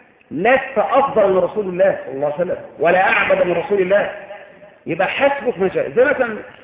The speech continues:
إخوة مثلًا تستفسر يقول لك مثلًا: "إيه رأيك الواحد مثلًا يقوم الليل مثلًا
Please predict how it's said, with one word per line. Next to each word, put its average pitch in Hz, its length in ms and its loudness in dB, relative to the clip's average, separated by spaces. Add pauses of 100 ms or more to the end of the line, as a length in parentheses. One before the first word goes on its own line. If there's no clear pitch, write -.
(280)
إخوة 226 200 0
مثلًا 226 280 -4 (100)
تستفسر 196 300 -4 (420)
يقول 196 120 -2
لك - 200 -8 (260)
مثلًا: 202 440 -4 (480)
"إيه 214 140 6
رأيك 190 320 2 (520)
الواحد 165 400 0
مثلًا 180 260 -4
يقوم 180 260 -4
الليل 156 320 -8
مثلًا 143 400 -10